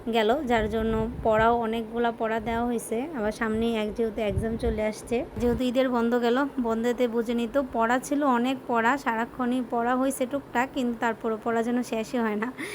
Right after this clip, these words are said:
আর এইদিকে সে আমার কানে কানে বলতেছে, তার মিস যদি শুনে ফেলে এই ভয়ে, যে সে বলতেছে সে নাকি মিসের লেখাটা অত একটা বোঝে নাই, তার জন্য তুলতে তার দুই একটা সমস্যা হয়েছে, সেটাই বলতেছিল।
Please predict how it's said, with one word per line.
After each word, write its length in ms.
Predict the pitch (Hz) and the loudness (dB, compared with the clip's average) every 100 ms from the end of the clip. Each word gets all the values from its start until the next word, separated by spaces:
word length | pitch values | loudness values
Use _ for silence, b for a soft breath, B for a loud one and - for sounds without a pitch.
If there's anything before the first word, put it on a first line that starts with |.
| B B | B B
আর 120 | - 254 | 0 2
এইদিকে 340 | 269 269 285 | 4 4 2
সে 140 | 285 269 | 4 4
আমার 200 | 262 254 | 4 4
কানে 240 | 247 247 | 4 4
কানে 220 | 269 269 | 2 0
বলতেছে, 440 | 262 254 262 254 285 | 2 0 0 -2 0
তার 200 | 262 240 | 2 2
মিস 340 | 233 240 214 | 2 0 -2
যদি 200 | 262 254 | -4 -4
শুনে 300 | 247 247 254 | -2 0 0
ফেলে 240 | 254 240 247 | 2 0 0
এই 220 | 233 247 | 0 0
ভয়ে, 360 | 233 226 247 359 B B B - | 0 0 -2 -6 B B B -4
যে 280 | 233 240 240 | 2 4 4
সে 180 | 277 | 4
বলতেছে 420 | 269 262 277 277 285 | 4 4 2 2 0
সে 120 | 277 | 2
নাকি 300 | 247 254 262 | 2 2 2
মিসের 360 | 240 240 277 | 2 2 2
লেখাটা 520 | 254 247 247 262 254 285 | 2 2 2 0 2 2
অত 200 | 247 254 | 2 -2
একটা 280 | 240 254 | -2 -2
বোঝে 360 | 240 226 220 254 | 0 0 2 2
নাই, 220 | 285 302 | 2 0
তার 240 | 233 220 214 | 0 0 2
জন্য 220 | 226 226 | 0 0
তুলতে 360 | 247 240 226 247 233 | -2 -4 0 0 0
তার 220 | 233 214 208 | 0 -2 -2
দুই 100 | 220 | -2
একটা 200 | 214 254 | -4 -6
সমস্যা 420 | 247 233 254 240 | -2 -2 -2 -4
হয়েছে, 260 | 214 - 202 | -6 -8 -8
সেটাই 300 | 240 226 220 | -6 -4 -2
বলতেছিল। 460 | 208 208 - 220 | -4 -6 -6 -4